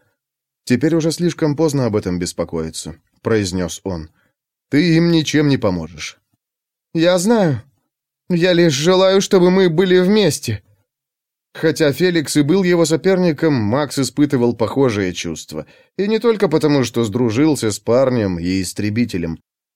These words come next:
Он почему-то ощущал уверенность, что если кому и доведется пережить эту заваруху, так это тем двоим. И в этом случае было бы неплохо находиться рядом с ними. Князь уже вошел в боковой проход, что вел к лестнице на сторожевую башню.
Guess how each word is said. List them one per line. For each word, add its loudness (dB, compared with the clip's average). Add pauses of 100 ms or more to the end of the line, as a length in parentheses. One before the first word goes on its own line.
(120)
Он 0
почему-то 2
ощущал 0
уверенность, 0
что -4
если 2
кому 2
и 2
доведется 0
пережить 0
эту -2
заваруху, 0
так -4
это -2
тем -4
двоим. -6 (260)
И -4
в 0
этом 0
случае -4
было 0
бы -2
неплохо -2
находиться 0
рядом 0
с -6
ними. -4 (800)
Князь 0
уже 2
вошел 2
в -2
боковой 2
проход, 0
что 0
вел 2
к -8
лестнице 0
на 2
сторожевую 0
башню. -4